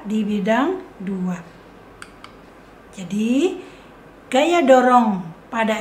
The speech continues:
F satu yang diberikan di bidang satu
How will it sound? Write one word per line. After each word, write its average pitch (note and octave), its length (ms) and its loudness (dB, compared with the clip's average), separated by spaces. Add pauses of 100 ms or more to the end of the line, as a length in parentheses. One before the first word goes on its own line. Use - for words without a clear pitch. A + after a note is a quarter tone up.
F G3+ 80 -6
satu B3+ 720 -4
yang A3 240 -4
diberikan G3+ 880 -4 (320)
di A3+ 80 -8
bidang G3+ 320 -4
satu A#3+ 560 -2